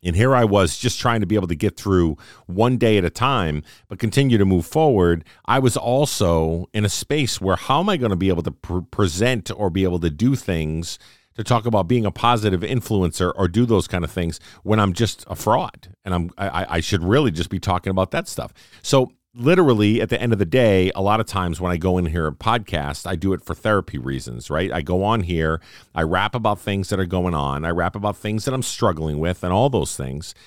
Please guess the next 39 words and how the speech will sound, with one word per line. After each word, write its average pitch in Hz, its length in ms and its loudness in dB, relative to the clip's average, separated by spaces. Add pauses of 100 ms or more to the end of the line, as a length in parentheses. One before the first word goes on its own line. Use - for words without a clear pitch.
(260)
And 104 120 2
at 104 100 4
the 123 120 -2
end 120 100 2
of 104 60 2
the 92 80 2
day, 123 300 2
I - 20 4
usually 120 480 2
use 87 260 2
it 104 140 -4
for 87 260 -2
a 80 60 -8
positive 104 560 -2
feel, 104 600 0
uh, 98 80 -4 (100)
to 95 80 -2
be 87 160 -2
able 98 160 2
to 82 80 -6
push - 320 -2
me 104 140 -2
forward, 85 580 0 (300)
for 113 120 -2
me 113 160 6
to 110 80 2
be 104 200 2
in 101 40 4
a 98 60 0
space - 480 -2
where 92 180 0
I 85 100 -4
feel 98 280 -2
pretty 101 320 -4
good 85 240 0
about 78 240 -2
what's 71 240 -6
going 71 240 -6
on - 300 -6